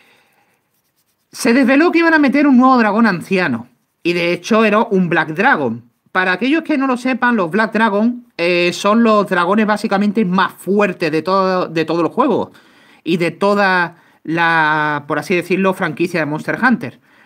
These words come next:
Son dragones ancianos especiales que en-,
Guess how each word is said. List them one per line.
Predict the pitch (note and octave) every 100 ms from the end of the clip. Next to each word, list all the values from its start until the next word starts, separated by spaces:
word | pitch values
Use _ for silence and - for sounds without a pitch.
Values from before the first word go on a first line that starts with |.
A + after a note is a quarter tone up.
| _
Son | - F#3+ G#3+
dragones | F#3+ E3 G3 F#3+ F#3+ F#3+
ancianos | F#3+ F#3+ G#3+ G#3 G#3+ G#3+
especiales | G3 D#3 - E3+ F#3+ F3+ F#3 F#3+ - - _ _
que | F3
en-, | E3+